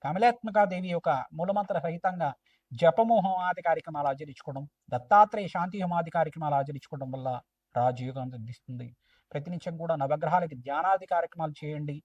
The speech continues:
అభిషేకాలు చేసుకుంటూ ఉండండి, అదృష్టం కలిసి రావడానికి ఆస్కారం ఉంటుంది. విదేశీ ఆణం సిద్ధించడానికి ప్రతినిత్యం కూడా రాహువుకి, అంగారకుడికి, బుధ భగవానుడికి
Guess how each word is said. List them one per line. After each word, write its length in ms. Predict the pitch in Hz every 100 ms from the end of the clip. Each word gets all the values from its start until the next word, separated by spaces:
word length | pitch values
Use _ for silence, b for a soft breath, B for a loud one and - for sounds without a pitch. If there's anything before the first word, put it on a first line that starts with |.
| _ _
అభిషేకాలు 480 | 120 147 185 185 180
చేసుకుంటూ 420 | 165 151 156 143 139
ఉండండి, 320 | 139 135 147 -
అదృష్టం 380 | 139 165 - 175
కలిసి 220 | 151 -
రావడానికి 340 | 143 139 135
ఆస్కారం 340 | 131 123 143 139
ఉంటుంది. 340 | 139 151 147 160 b b b b
విదేశీ 400 | 139 160 208 -
ఆణం 240 | 208 185 180
సిద్ధించడానికి 720 | 160 151 147 151 139 139 143 147 _ _ _
ప్రతినిత్యం 540 | 143 160 220 220 - 185 165
కూడా 220 | 160 165 160 _ _ -
రాహువుకి, 640 | 135 170 180 160 _ 156 165 _ _
అంగారకుడికి, 800 | 139 170 196 208 190 160 147 156 170 _ _ -
బుధ 140 | 160
భగవానుడికి 720 | 208 226 202 185 170 147 -